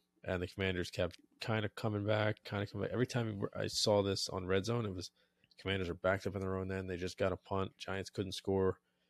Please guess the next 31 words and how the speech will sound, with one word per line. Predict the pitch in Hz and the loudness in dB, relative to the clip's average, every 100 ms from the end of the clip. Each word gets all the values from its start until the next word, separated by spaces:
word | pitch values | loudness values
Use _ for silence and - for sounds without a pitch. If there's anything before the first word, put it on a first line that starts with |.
| _ | _
Giants | - 104 110 - | -4 -2 -2 0
couldn't | - 120 117 | 4 4 2
distance | 107 113 - 101 107 | -2 -2 -2 -4 0
themsel-, | 92 - - | 0 0 -4
distance | 123 - 123 98 | -4 -2 -4 -2
themselves | 90 - 95 90 - | -2 0 2 2 -2
from | - 98 98 | 0 0 0
the | |
Commanders | - 90 104 95 90 - - - - - | -4 -2 0 0 -2 -8 -16 -16 -14 -2
and | 101 | 0
are | 98 | 2
still | 95 - - 117 131 120 | 2 0 2 2 4 2
on | 98 101 | 0 -2
pace | 95 117 117 - | 0 2 2 -2
to | - | -4
be | 101 | -2
the | 98 | -4
first | - - 101 95 - | -6 0 0 0 -2
N | 101 | 0
F | 95 | 0
C | - 98 | 0 -2
team | - 98 95 | -2 -4 -6
to | - | -4
ever | 101 104 | -2 0
make | 101 | -2
the | - | -4
playoffs | - 101 95 - | 0 2 2 -2
without | 101 101 95 | -2 2 2
a | 90 | 2
win | 92 98 92 92 | 0 -2 -2 -4
of | 92 | -8